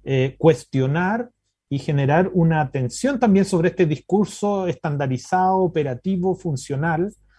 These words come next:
eh, que finalmente es, es una contracción poética también, ¿no? O sea, cuando vemos, eh, de nuevo para citar a Gilberto Esparza,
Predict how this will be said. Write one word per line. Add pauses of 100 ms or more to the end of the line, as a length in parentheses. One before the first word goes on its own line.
(240)
eh,
que
finalmente
es,
es
una (160)
contracción
poética
también,
¿no?
O
sea,
cuando
vemos, (260)
eh,
de
nuevo
para
citar
a
Gilberto
Esparza,